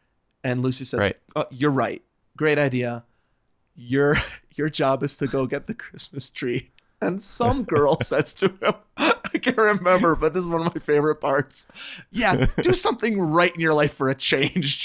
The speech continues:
Speaker 1: Charlie Brown." <laughs>
Speaker 2: So
Speaker 1: Just,
Speaker 2: amazing.
Speaker 1: just a genius line. So mean. I mean, we talk about John Hughes movies having mean kids.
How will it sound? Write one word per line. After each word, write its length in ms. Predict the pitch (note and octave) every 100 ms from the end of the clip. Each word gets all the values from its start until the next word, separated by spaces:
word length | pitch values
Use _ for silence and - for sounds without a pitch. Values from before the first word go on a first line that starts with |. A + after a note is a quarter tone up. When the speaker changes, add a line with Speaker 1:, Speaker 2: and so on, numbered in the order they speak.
| -
Speaker 1:
Charlie 220 | C#3+ D3+ -
Brown." 380 | D3+ D#3 - E3 - - - - _ _ -
<laughs> 340 | - - D#4 - _ - - _ - _ - _ _ _ _ _ _ _ _ - G4+ - _ C#3 - - - _ _ - - G3+ G3
Speaker 2:
So 380 | - F3+ E3 B2+
Speaker 1:
Just, 200 | A2 G#2+
Speaker 2:
amazing. 420 | A2+ - - -
Speaker 1:
just 220 | - F3 E3
a 40 |
genius 600 | D3 C#3 G3 E3+ D#3+ -
line. 300 | C#3+ C#3 C#3+
So 540 | - - - D#3+ D3+
mean. 200 | D3 D3 -
I 80 | C#3+
mean, 220 | D3+ C#3+ - _ _ _ _ _ _
we 140 | C#3+ F#3+
talk 260 | F3+ C#3+
about 320 | C3 - C3+
John 300 | C3 D3 C#3+
Hughes 260 | C#3+ D3 C#3+
movies 340 | B2+ B2 C3
having 340 | C3 B2+ B2 B2
mean 260 | B2 B2
kids. 520 | A#2 B2+ B2 A#2 -